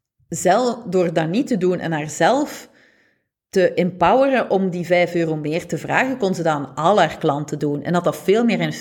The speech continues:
ehm, effect. En toen dat ik besefte dat ik op die manier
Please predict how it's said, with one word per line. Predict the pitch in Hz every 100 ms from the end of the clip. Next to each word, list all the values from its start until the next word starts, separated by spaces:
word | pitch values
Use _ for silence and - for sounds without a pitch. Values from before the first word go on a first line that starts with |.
| - _ _ _
ehm, | - 165 147 147 - _ _ _
effect. | - - - - - - - - - - _
En | - 185 175 - - _ _ _ _ _ _ _ _ _ -
toen | 214
dat | 202 185
ik |
besefte | - 170 202 - 262
dat | 202
ik | 202
op | 165
die | 208 240
manier | 233 233 196 196 180 170